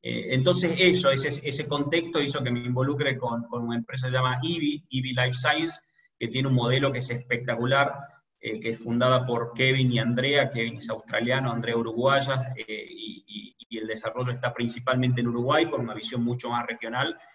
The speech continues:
Eh, y la verdad que estoy feliz, involucrado activamente en este emprendimiento y viendo cómo llevamos esta empresa a nivel América Latina.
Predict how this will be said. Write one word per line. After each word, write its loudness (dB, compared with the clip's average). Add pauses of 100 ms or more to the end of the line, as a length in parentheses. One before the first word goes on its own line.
(340)
Eh, -2
y -4
la 2
verdad 4
que 2
estoy -2
feliz, 2
involucrado 0
activamente 0
en 0
este -4
emprendimiento 0
y 0
viendo -2
cómo -8 (100)
llevamos -2
esta -8
empresa -2
a -2
nivel -4 (300)
América 0
Latina. -4